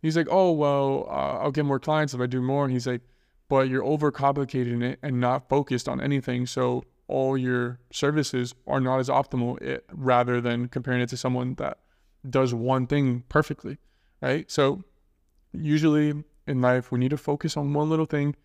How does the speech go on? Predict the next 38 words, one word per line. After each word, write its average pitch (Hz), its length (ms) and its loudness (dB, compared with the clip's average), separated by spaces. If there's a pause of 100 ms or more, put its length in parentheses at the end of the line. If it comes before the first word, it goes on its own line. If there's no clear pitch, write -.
(560)
and 127 720 -2
get 135 280 2 (180)
really 143 300 2
good 135 160 2
at 135 120 -8
it. - 100 -20 (360)
So 143 180 2
to 139 140 -4
give 175 140 2
you 196 40 4
an 185 60 4
example, 127 580 -2 (500)
um, 127 360 2
there's 160 240 4
a 165 60 0
self-made 127 880 0 (580)
billionaire 139 580 4
woman 123 540 0
named 123 440 0 (140)
Diane 131 560 0
Hendricks. 123 640 -6 (400)
She 151 280 0
is 156 140 2
the 135 80 2
wealthiest 135 480 2
self-made 127 440 0
woman 123 380 -2 (340)
in 139 160 0
the 127 80 2
world 120 360 2
with 127 160 0
a 120 60 0
net 127 260 0
worth 139 220 0
of 120 140 -8
twelve 135 420 0
billion 127 280 2
dollars. 120 420 -2